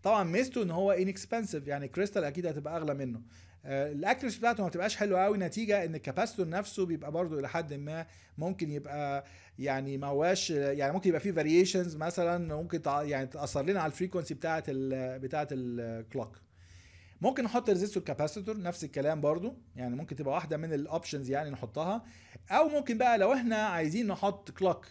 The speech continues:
تبقى كومن لعدد من مايكرو كنترولرز، الكريستال ما تنفعش. كريستال بتبقى يونيك لواحده بس، يعني بحط لكل مايكرو كنترولر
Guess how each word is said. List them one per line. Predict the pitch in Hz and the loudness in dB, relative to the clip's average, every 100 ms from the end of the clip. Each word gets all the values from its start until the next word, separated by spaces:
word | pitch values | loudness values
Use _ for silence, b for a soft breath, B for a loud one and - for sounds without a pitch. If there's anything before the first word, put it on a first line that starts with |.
| - B B - | -20 B B -6
تبقى | 165 156 | -4 -4
كومن | - 247 226 165 | 4 6 6 4
لعدد | 151 208 240 180 | 4 6 6 4
من | 160 160 | 0 0
مايكرو | 214 214 | 0 0
كنترولرز، | 170 151 160 190 233 - | -2 0 4 6 4 2
الكريستال | - - 214 - | -4 -2 -2 -2
ما | 143 | -4
تنفعش. | 143 135 101 - - b b - | -6 -6 -8 -12 -20 b b 2
كريستال | 247 262 233 | 2 4 2
بتبقى | 185 190 170 160 | 2 0 0 2
يونيك | 160 185 262 208 | 2 2 0 2
لواحده | 175 190 165 | 2 2 0
بس، | 135 127 | -2 -2
يعني | 139 131 | -2 -2
بحط | - 214 | -2 0
لكل | 190 - 208 175 | -2 2 2 2
مايكرو | 185 196 170 | 0 -2 -6
كنترولر | 160 165 214 262 247 | -6 -2 2 4 2